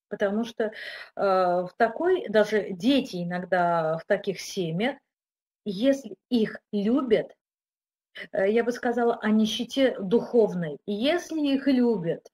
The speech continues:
то они получают всё тепло. Я, например, знаю одну семью, где доход семьи более трёхсот-четырёхсот тысяч в месяц, и они единственному ребёнку не оплатили в институт, а выбрали нелюбимую профессию, где он может бесплатно учиться,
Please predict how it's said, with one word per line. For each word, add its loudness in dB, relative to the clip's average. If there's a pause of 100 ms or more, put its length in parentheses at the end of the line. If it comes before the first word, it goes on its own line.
(380)
то 4
они 4
получают 2
всё -4
тепло. 0 (440)
Я, 4
например, 2
знаю 4
одну 4
семью, 0 (180)
где 2
доход 4
семьи 2
более 8
трёхсот-четырёхсот -2
тысяч -4
в -8
месяц, 0 (260)
и 4
они 4
единственному 2
ребёнку 4
не 0
оплатили 2
в 2
институт, -2
а 2
выбрали 2
нелюбимую 4
профессию, -2
где 0
он -2
может -6
бесплатно -4
учиться, -4